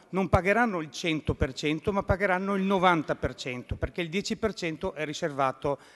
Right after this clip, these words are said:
agli inquilini, agli affittuari. E possiamo dire che solo un terzo degli appartamenti in affitto, i titolari del contratto d'affitto, pagheranno tasi, perché gli altri sono sotto i venticinque euro, quindi la detrazione va a togliere completamente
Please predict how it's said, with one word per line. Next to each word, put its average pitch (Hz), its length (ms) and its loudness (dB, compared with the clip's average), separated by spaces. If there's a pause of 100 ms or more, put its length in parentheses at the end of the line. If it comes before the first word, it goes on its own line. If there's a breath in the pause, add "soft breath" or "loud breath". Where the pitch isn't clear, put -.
(100)
agli 147 200 -2
inquilini, 147 560 0
agli 135 120 -2
affittuari. 135 680 0 (1120 soft breath)
E 185 480 2 (100)
possiamo 262 320 6
dire 190 380 2
che 165 120 -6
solo 254 320 6
un 208 160 2
terzo 160 600 4
degli 160 460 0
appartamenti 175 680 -2
in 180 100 -2
affitto, 208 840 2
i 170 140 -6
titolari 180 560 2
del 135 320 -2
contratto 185 440 0
d'affitto, 156 600 -2
pagheranno 156 720 2
tasi, 131 340 -2
perché 208 300 0
gli 156 80 0
altri 147 260 2
sono 170 240 -2
sotto - 260 -2
i 156 40 -2
venticinque 160 600 0
euro, 143 260 2
quindi 170 280 0
la 147 120 0
detrazione 165 640 -2
va 156 180 4
a 160 60 4
togliere 160 500 2
completamente 139 840 -2